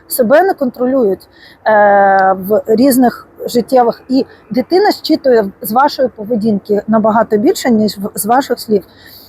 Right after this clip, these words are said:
І, е, найкраще, що працює, що коли ви там,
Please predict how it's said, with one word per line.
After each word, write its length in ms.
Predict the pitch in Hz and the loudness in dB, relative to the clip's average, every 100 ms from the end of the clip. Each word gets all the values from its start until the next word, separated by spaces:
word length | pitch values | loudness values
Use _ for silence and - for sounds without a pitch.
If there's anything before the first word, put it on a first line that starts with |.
| - | -6
І, 180 | 262 269 | 0 2
е, 60 | 247 240 233 226 220 214 214 214 - - | 2 2 4 4 4 2 2 0 -4 -6
найкраще, 480 | 240 277 339 302 - | -4 0 0 0 -4
що 160 | - | -10
працює, 560 | - 240 - 392 480 320 | -8 -8 -2 0 2 0
що 180 | - - - | -4 -10 -2
коли 320 | 269 269 226 | 0 2 0
ви 220 | 240 233 | 0 0
там, 220 | 226 202 | 0 -2